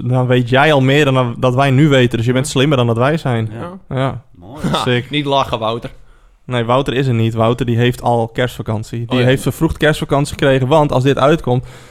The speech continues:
Speaker 1: zijn de basisscholen ook al, eh, ook al gesloten. Dus ja, Wouter, die moest vrij, eh, krijgen, want wij doen niet aan kinderarbeid.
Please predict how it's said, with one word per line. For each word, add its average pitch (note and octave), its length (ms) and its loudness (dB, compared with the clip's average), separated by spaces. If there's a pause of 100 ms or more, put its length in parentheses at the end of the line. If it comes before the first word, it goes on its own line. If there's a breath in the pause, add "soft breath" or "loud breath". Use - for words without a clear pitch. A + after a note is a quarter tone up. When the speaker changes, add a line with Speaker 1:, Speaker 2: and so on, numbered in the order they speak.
Speaker 1:
zijn E3+ 180 0
de D3+ 60 2
basisscholen C#3 720 2
ook F3+ 220 2
al, B2+ 300 4
eh, A2+ 280 2
ook D3 160 2
al C#3 80 0
gesloten. A#2 440 -2
Dus D#3+ 100 0
ja, D3 140 2
Wouter, C3+ 340 2
die A#2+ 120 2
moest C#3 220 2
vrij, C#3 420 0
eh, A2+ 80 0
krijgen, A2 400 -4
want A#2 160 -4
wij B2 100 0
doen C3+ 120 2
niet C#3 120 0
aan A2+ 80 0
kinderarbeid. A2 680 -2